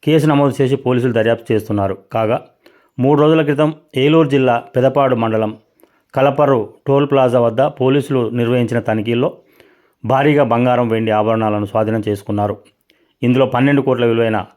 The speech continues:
పదహారు కిలోల ఐదు వందల ఇరవై ఎనిమిది గ్రాముల బంగారం, ముప్పై కిలోల వెండిని పోలీసులు స్వాధీనం చేసుకున్నారు.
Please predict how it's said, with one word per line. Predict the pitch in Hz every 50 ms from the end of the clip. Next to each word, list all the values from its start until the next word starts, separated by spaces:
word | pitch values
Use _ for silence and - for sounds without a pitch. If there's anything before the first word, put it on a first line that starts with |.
| _ _ _ _ -
పదహారు | - 127 135 139 147 143 139
కిలోల | 120 127 123 120 117 110 101 - - _ _ _ _ _ -
ఐదు | 120 127 135
వందల | 131 131 131 123
ఇరవై | 123 117 120 120
ఎనిమిది | 120 120 117 117 113 107 110
గ్రాముల | 110 110 110 107
బంగారం, | 104 101 104 107 110 117 120 131 - 143 - _ _ - _ _ -
ముప్పై | 123 120 120 143 139
కిలోల | 123 139 127 123 120 120
వెండిని | 110 107 107 110 117 120 123 120 113 104 104 - _ _ _ _ -
పోలీసులు | 123 123 131 131 123 - 117 113 107
స్వాధీనం | - 113 110 110 117 113 110 104
చేసుకున్నారు. | 113 110 101 - 113 107 107 104 101 -